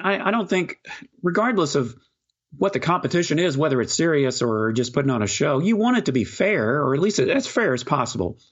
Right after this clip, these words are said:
I don't know if you can be a hundred percent fair down the middle of everything. You just want it to be fair. Otherwise, why would, why would people wanna watch it if there's gonna be obvious bias on one side or the other?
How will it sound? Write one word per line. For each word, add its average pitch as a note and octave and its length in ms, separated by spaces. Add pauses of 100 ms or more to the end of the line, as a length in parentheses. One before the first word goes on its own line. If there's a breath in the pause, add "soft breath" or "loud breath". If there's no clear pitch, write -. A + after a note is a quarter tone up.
(140 soft breath)
I C#3+ 100
don't C#3+ 100
know C3+ 60
if B2+ 80
you C#3 80
can C3 100
be B2+ 80
a A#2+ 60
hundred C#3 200
percent - 360 (120)
fair B2 560
down A#2+ 240
the A#2 80
middle A#2 160
of F#2+ 80
everything. A2+ 560 (640 soft breath)
You G3+ 100
just G#3+ 220
want G#3 180
it D#3 80
to D#3+ 60
be C#3+ 100
fair. C#3 480
Otherwise, C#3 400
why D3+ 180
would, D#3+ 220 (360)
why F3+ 140
would F#3+ 140
people E3+ 200
wanna D3+ 140
watch C#3+ 320
it A#2+ 120
if A2+ 240 (260)
there's B2+ 160
gonna D3 160
be B2 120
obvious A#2+ 400
bias A2 440
on A2 140
one C#3 160
side A2 260
or F#2+ 80
the F#2 140
other? - 300